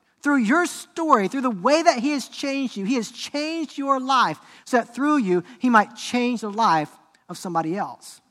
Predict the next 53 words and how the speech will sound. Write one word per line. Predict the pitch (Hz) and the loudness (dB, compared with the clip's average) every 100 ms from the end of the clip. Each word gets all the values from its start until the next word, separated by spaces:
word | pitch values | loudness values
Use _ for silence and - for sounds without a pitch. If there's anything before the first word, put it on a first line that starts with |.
| _ _ _ | _ _ _
And | 226 | -2
so | 220 | 2
what | 262 | 8
I | 262 | 8
want | 240 233 | 8 2
to | 285 | 2
do | |
this | 285 233 | 0 -2
morning, | 262 277 262 | 0 2 4
I, | 226 | 6
I | 233 247 | 6 6
want | 233 226 | 4 0
to | - | -2
talk | 269 - | -2 -2
to | - | -4
you. | 262 | -2
I | |
want | 240 | -2
to | 214 | -2
give | 240 | 0
you | 226 | 0
just, | 233 - - - | -2 -6 -18 -12
uh, | 220 | -6
just | 214 247 | -2 -2
some | 247 214 | -2 -4
truths, | - 247 277 311 - _ _ _ _ _ | -4 -2 0 0 -4 _ _ _ _ _
some | - 233 | -4 -4
truths | - 277 277 | 0 0 0
about | 240 240 240 190 | 6 8 8 8
why, | 208 247 240 147 123 - _ - | 8 12 12 8 0 -16 _ -16
why | 196 190 240 277 285 | -6 8 10 10 6
we | 262 247 | 0 -2
share | - - 233 226 220 | -4 -2 0 0 0
our | 208 208 | 0 0
story, | - - 202 180 | -2 -6 -4 0
why | 226 269 | 4 4
it's | 226 - | 2 -4
so | - 269 277 | -4 4 4
significant | - 226 202 254 226 202 202 | 2 -6 -2 -2 -2 -4 -4
that | 202 220 | -4 -2
we | 277 | -2
be | 254 240 | 0 -2
a | |
people | 240 - 302 285 190 - _ _ _ 202 | -2 -2 -2 -2 -10 -10 _ _ _ -4
on | 220 208 | -4 -2
mission. | 247 - 156 | -6 -6 -10
So | 208 | -4
take | 247 269 | -4 0
your | |
Bibles, | 247 240 240 - - - | 2 2 2 -4 -20 -6
Romans | 214 254 233 | 4 4 4
chapter | 240 233 | 0 -2
one. | 226 233 233 | 2 4 4